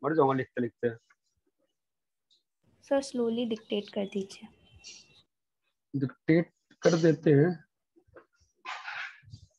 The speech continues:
Speaker 1: चलो, एक डि-, एक different क्वेश्चन, यही कर चलो। चलो, ठीक है। A manufacturer has three machines A, B, C। Machines A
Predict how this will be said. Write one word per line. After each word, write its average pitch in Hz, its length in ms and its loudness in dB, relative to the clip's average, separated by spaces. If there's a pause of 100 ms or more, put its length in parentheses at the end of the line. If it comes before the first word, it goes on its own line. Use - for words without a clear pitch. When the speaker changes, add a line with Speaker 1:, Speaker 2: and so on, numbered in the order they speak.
(420)
Speaker 1:
चलो, 190 140 8
एक 175 60 8
डि-, 170 280 8
एक 175 160 8
different 165 380 6
क्वेश्चन, 147 380 6
यही 165 100 10
कर 147 120 4
चलो। 127 200 2
चलो, - 480 -2
ठीक 131 160 0
है। 113 120 -6 (340)
A 143 60 10
manufacturer 165 880 8
has 156 360 8 (580)
three 185 280 6
machines 170 440 2 (220)
A, 165 220 8
B, 151 320 2
C। 135 300 0 (2250)
Machines 202 560 4 (520)
A 214 320 4